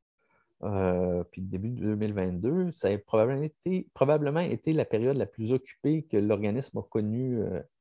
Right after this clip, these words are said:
à vie, euh, par le nombre de projets, l'ampleur des projets et tout. Euh, alors qu'en deux mille vingt et un, on n'a pas eu nécessairement un événement présentiel, on a eu l'événement numérique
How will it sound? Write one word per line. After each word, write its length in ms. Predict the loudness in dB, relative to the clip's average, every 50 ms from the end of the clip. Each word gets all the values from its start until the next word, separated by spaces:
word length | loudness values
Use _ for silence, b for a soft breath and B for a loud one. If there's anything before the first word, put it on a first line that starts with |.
| _ _ _ 0
à 100 | 0 2
vie, 300 | 2 0 -4 -6 -8 -10 _ _ _ _ _ _ _ _ -20 _ _ _ -10 -6
euh, 280 | -4 0 0 0 0 -2
par 220 | -2 -2 -2 0
le 100 | 0 0
nombre 200 | 0 0 0 2
de 60 | 0 0
projets, 440 | 0 0 0 0 2 4 2 2
l'ampleur 500 | 4 2 2 0 0 0 0 2 2 2
des 120 | 0 0 -2
projets 680 | -2 0 2 2 2 2 0 0 0 0 0 0 -2 -4
et 100 | -4 -6 -6
tout. 200 | -6 -6 -6 -6 b b b b b b b b -6
Euh, 160 | -4 -4 -4 -4 -2
alors 320 | 2 4 6 6 6 4 4
qu'en 640 | 4 4 4 4 2 -2 -6 _ _ -10 -6 -2 -2
deux 80 | 0
mille 120 | 0 0 0
vingt 160 | 0 0 0
et 60 | 0
un, 40 | 0
on 60 | 0
n'a 60 | -2
pas 160 | -2 0 0
eu 240 | 0 0 -2 -6 -10 _ _ _ _ -10
nécessairement 440 | -8 -8 -8 -8 -4 -4 -2 0 2
un 160 | 2 2 2
événement 480 | 0 0 0 0 0 0 0 -2 -2 -4 -8 _ _ _ _ _ -6
présentiel, 800 | 0 0 2 2 2 0 -2 -2 -2 -2 -2 -2 -2 -4 -4 -6 b b b b b b -6
on 80 | -4
a 40 | -2
eu 40 | 0
l'événement 440 | 2 2 2 2 0 2 0 0 0
numérique 600 | 0 0 0 -2 -2 -2 -2 -4 -4 -6 -10